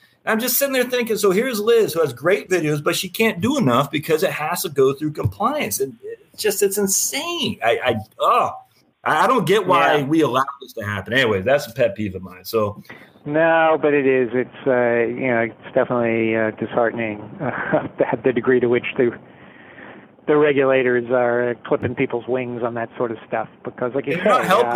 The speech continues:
Speaker 2: um,
Speaker 1: grandma. They're not helping the average
Speaker 2: no.
Speaker 1: investor. They're not. They're, they're
Speaker 2: No,
Speaker 1: absolutely
Speaker 2: definitely not.
Speaker 1: And it's, it's
Speaker 2: Definitely
Speaker 1: wrong.
Speaker 2: not.
Speaker 1: And I hope that at some
Speaker 2: Yeah.
Speaker 1: point someone with some brains gets up there and says, "You know,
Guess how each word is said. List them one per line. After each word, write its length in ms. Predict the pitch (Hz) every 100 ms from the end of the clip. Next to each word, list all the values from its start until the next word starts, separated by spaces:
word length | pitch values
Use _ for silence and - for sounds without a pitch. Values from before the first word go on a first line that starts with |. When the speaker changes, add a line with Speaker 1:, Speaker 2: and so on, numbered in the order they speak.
| 117
Speaker 2:
um, 100 | 117
Speaker 1:
grandma. 300 | 165 143 113 - -
They're 80 | 135
not 200 | 180 156
helping 320 | 180 175 139
the 100 | 123
average 300 | 131 123 110
Speaker 2:
no. 60 | 127
Speaker 1:
investor. 320 | 127 110 87 117
They're 180 | 131
not. 120 | 113 - -
They're, 240 | 110 104
they're 120 | 123
Speaker 2:
No, 60 | 120
Speaker 1:
absolutely 360 | 143 160 - 135
Speaker 2:
definitely 220 | - 165
not. 260 | 170 139 - _ _ _ _
Speaker 1:
And 100 | 104
it's, 400 | 104 95 - - -
it's 120 | 190
Speaker 2:
Definitely 200 | - 175
Speaker 1:
wrong. 200 | - 120
Speaker 2:
not. 220 | 123 117
Speaker 1:
And 180 | - 98 - - 95
I 20 |
hope 200 | 90 190
that 140 | 127 104
at 60 |
some 200 | - 127
Speaker 2:
Yeah. 80 | 127
Speaker 1:
point 180 | 120 104
someone 340 | - 147 135
with 120 | 110 104
some 180 | 110
brains 320 | 104 127 170 104
gets 240 | 117 110
up 160 | 151 -
there 120 | 107
and 100 | 98
says, 240 | 107 107
"You 60 | 175
know, 260 | 165 151